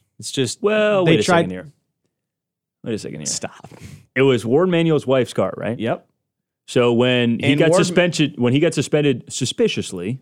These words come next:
Speaker 2: for that game,
Speaker 3: Yep.
Speaker 2: nobody had the news on it. And
Speaker 1: Mm-hmm.
Speaker 2: then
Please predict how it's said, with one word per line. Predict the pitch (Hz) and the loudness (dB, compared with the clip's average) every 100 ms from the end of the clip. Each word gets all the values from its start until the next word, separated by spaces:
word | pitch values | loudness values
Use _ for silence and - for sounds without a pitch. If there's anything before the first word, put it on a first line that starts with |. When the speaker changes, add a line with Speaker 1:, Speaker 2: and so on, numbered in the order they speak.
| - | -6
Speaker 2:
for | 113 | -2
that | 107 | 0
game, | 107 101 92 120 | 0 -2 -4 -8
Speaker 3:
Yep. | 107 107 _ - | -12 -20 _ -6
Speaker 2:
nobody | 110 131 143 151 170 190 170 143 | -2 0 0 0 0 2 2 2
had | 120 | 2
the | |
news | 107 90 92 | 0 -2 -4
on | 95 | -6
it. | 180 - _ _ _ _ _ _ _ 123 | -8 -12 _ _ _ _ _ _ _ -2
And | 117 | 0
Speaker 1:
Mm-hmm. | |
Speaker 2:
then | 120 123 123 | 2 2 2